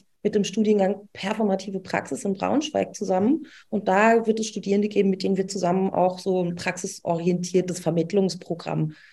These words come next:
äh, erarbeiten, sogar ein kleines Seminar zusammen, äh, machen, also Matthias und ich in Braunschweig. Ähm, ja, und da erhoffen wir uns eine so theaterpädagogisch, was auch immer das dann ganz genau ist, so eine,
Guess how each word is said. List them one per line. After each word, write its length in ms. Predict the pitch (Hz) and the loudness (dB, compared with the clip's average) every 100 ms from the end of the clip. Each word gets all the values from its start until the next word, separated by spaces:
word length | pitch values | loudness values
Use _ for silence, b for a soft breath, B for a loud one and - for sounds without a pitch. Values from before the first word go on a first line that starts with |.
| B - | B -2
äh, 100 | 165 | 0
erarbeiten, 640 | 165 156 156 170 170 170 | 0 0 0 2 2 0
sogar 180 | 170 165 | 0 0
ein 80 | 165 | 0
kleines 340 | 175 175 175 | 0 0 -2
Seminar 440 | 170 170 156 160 156 | -2 0 2 0 -4
zusammen, 540 | 180 160 165 170 170 - | -6 -4 -4 -6 -8 -8
äh, 200 | 170 165 | -6 -4
machen, 520 | 160 160 196 208 220 | -6 -6 -4 -4 -4
also 180 | 175 175 | -4 -4
Matthias 460 | 170 175 - 175 175 | -4 -6 -2 -2 -2
und 140 | 175 | -8
ich 300 | 180 175 - | -8 -10 -10
in 100 | 170 | -10
Braunschweig. 560 | 165 180 190 208 202 202 B B B B _ - | -6 -6 -4 -2 -2 -4 B B B B _ -2
Ähm, 580 | 180 170 170 165 170 - | 0 2 2 -2 -6 2
ja, 220 | 214 196 | 6 6
und 180 | 170 180 | 2 0
da 160 | 170 175 | 2 2
erhoffen 380 | 190 185 185 196 | 4 4 4 2
wir 100 | 202 | 2
uns 240 | 214 214 | 2 0
eine 420 | 220 220 220 202 - _ - | 2 4 2 -4 -16 _ -6
so 200 | 214 214 | -2 -2
theaterpädagogisch, 1300 | - - 185 208 214 - 196 196 208 208 214 - | -4 -6 -4 -4 -6 -2 -2 0 0 0 -2 -6
was 240 | 185 185 185 | -4 -2 -2
auch 140 | 190 | -2
immer 180 | 190 190 | 2 2
das 200 | 190 185 | 2 -2
dann 180 | 175 180 | -4 0
ganz 240 | 170 175 | 0 0
genau 300 | 180 170 165 | 0 4 6
ist, 280 | 190 240 - | 6 4 0
so 80 | 196 | -2
eine, 260 | 185 180 | -2 -4